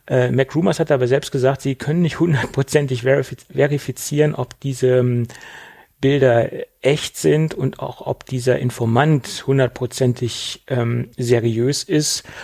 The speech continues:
Äh, und das wurde nochmal so als Statement dazugegeben. Da sehen wir ein neues AirPod Pro zwei Case mit, äh, Löchern auf der Unterseite oder Auslässen auf der Unterseite.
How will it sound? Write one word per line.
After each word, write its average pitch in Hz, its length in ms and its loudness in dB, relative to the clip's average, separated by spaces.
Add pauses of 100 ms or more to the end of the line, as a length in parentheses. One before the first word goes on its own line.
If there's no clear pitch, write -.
(380)
Äh, 131 200 4
und 127 280 2
das - 280 -2
wurde 135 220 4
nochmal 127 280 0
so 127 80 -2
als 120 180 -2
Statement - 480 -2
dazugegeben. 123 760 -2 (440)
Da 123 120 2
sehen 165 220 2
wir 160 340 -2
ein 131 320 2
neues 139 640 2
AirPod - 720 -6 (220)
Pro 131 280 2
zwei 131 520 0
Case 123 640 -2
mit, 131 380 0 (520)
äh, 127 320 2
Löchern 139 500 2
auf - 140 -2
der - 140 -6
Unterseite 160 600 0
oder - 300 -4
Auslässen 139 580 2
auf 123 140 -2
der - 140 -8
Unterseite. 156 640 0